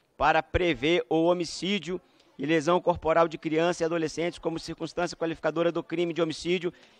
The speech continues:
e da lesão corporal, e o artigo primeiro da Lei oito mil setenta e dois, de vinte e cinco de julho de mil novecentos e noventa, para incluir o homicídio contra crianças e adolescentes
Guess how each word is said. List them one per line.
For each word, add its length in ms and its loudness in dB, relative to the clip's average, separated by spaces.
e 20 -16
da 100 2
lesão 240 2
corporal, 600 4
e 140 0
o 140 8
artigo 360 4
primeiro 400 2
da 100 4
Lei 280 2
oito 280 0
mil 160 0
setenta 300 -4
e 40 2
dois, 160 0
de 240 -8
vinte 180 -8
e 40 -12
cinco 200 0
de 80 -2
julho 160 0
de 80 -2
mil 60 -2
novecentos 160 -2
e 100 -2
noventa, 380 0
para 200 8
incluir 340 0
o 60 8
homicídio 560 0
contra 280 0
crianças 480 2
e 60 0
adolescentes 680 0